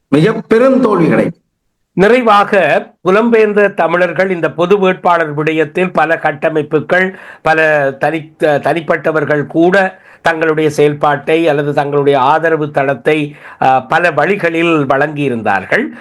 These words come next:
Speaker 2: இந்த தேர்தலில் புலம்பெயர்ந்த தமிழர்களிடமிருந்து, அ, இந்த அரசியல், அ, களம் எதிர்பார்ப்பது என்ன?
Speaker 1: ஏற்கனவே புலம்பெயர், அ, புலம்பெயர் தேசத்துல இருக்கிற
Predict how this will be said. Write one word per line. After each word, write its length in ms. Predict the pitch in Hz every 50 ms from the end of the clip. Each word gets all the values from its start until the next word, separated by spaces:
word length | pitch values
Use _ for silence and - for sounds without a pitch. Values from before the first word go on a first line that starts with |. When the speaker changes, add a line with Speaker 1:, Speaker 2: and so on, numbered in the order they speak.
| - - -
Speaker 2:
இந்த 240 | - 180 208 226 240
தேர்தலில் 580 | 226 233 220 208 220 208 220 220 233 240 240 233
புலம்பெயர்ந்த 540 | 214 196 208 220 214 214 208 208 202 196 196
தமிழர்களிடமிருந்து, 1200 | 196 170 165 180 185 190 170 160 185 175 170 165 165 160 165 160 160 165 175 170 170 147 113 123 - - - - - - _ -
அ, 380 | 147 147 147 147 139 139 143 147
இந்த 220 | 160 175 160 165
அரசியல், 680 | 165 170 190 190 - 190 196 185 175 175 170 160 156 156
அ, 260 | 147 139 135 131 - -
களம் 480 | - 156 170 185 214 220 - - -
எதிர்பார்ப்பது 760 | - 165 160 180 175 156 - 156 151 139 120 - 151 151 170
என்ன? 420 | 180 165 123 - - - - - - _ _ _ _ _
Speaker 1:
ஏற்கனவே 560 | - 185 240 269 - - 262 262 262 269 277
புலம்பெயர், 560 | 240 160 196 226 226 220 226 226 226 226 220 220 214 196
அ, 840 | 190 185 180 175 175 170 170 170 170 165 165 170 170 165 156 156 151 151 - -
புலம்பெயர் 720 | - 160 185 196 208 208 202 214 214 214 208 208 208 202 196 202 196 196 190 190 190 185 175 175 170 175 - _ _ _ _ _ _ _ _
தேசத்துல 480 | - 180 175 180 196 190 180 - 180 175
இருக்கிற 720 | 170 170 165 165 165 170 170 190 202 208 202 185 175 185